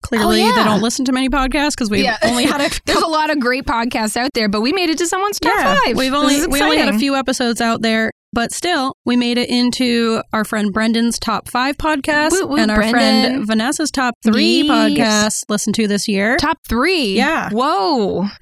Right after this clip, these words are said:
Speaker 2: Cool, cool, cool,
Speaker 1: So
Speaker 2: cool,
Speaker 1: thank
Speaker 2: cool.
Speaker 1: you to
Speaker 2: Thanks,
Speaker 1: both of you
Speaker 2: guys.
Speaker 1: for supporting us and listening to our pod.
Speaker 2: Yeah.
Speaker 1: For that,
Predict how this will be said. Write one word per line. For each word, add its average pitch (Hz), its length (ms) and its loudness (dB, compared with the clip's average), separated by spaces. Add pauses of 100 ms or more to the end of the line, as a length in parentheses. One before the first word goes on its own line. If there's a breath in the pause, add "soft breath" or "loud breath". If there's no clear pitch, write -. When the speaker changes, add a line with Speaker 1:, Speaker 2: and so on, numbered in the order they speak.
Speaker 2:
Cool, 339 140 0
cool, 359 120 -2
cool, 294 160 -4
Speaker 1:
So 254 120 0
Speaker 2:
cool, 311 60 0
Speaker 1:
thank 311 300 0
Speaker 2:
cool. 311 80 -2
Speaker 1:
you 320 360 0
to 320 120 -4
Speaker 2:
Thanks, 320 220 2
Speaker 1:
both - 80 2
of 190 80 2
you 247 160 2
Speaker 2:
guys. 254 120 -2
Speaker 1:
for 254 300 0
supporting 247 460 -2
us 262 180 -4
and 233 100 -2
listening 233 340 -2
to 262 100 -2
our 269 80 0
pod. 339 400 0
Speaker 2:
Yeah. 330 360 0
Speaker 1:
For 262 100 -4
that, 294 200 -2